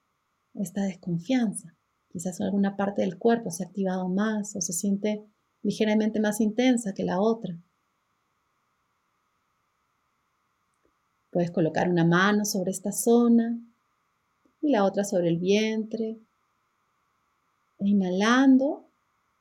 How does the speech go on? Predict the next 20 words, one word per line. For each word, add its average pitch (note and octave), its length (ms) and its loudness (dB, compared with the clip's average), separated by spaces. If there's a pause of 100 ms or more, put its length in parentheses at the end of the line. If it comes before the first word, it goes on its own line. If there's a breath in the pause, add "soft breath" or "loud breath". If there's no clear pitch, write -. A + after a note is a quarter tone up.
(1500)
hacia G3 260 -2
ese G#3 220 -2
lugar G#3+ 480 4
en B3+ 140 6
donde G3+ 240 0
se G3+ 100 -6
siente E4 560 2
con A3 260 0
más A#3+ 600 -2
claridad A3 560 2 (240)
la G3+ 160 -4
presencia A3 560 -4
de A3 60 -2
la G3 80 0
desconfianza G3+ 840 0
en F#3+ 60 -4
el F#3+ 120 -6
cuerpo. A#3 400 0 (1040)
Y D4+ 260 4
exhalándola, E3+ 1080 0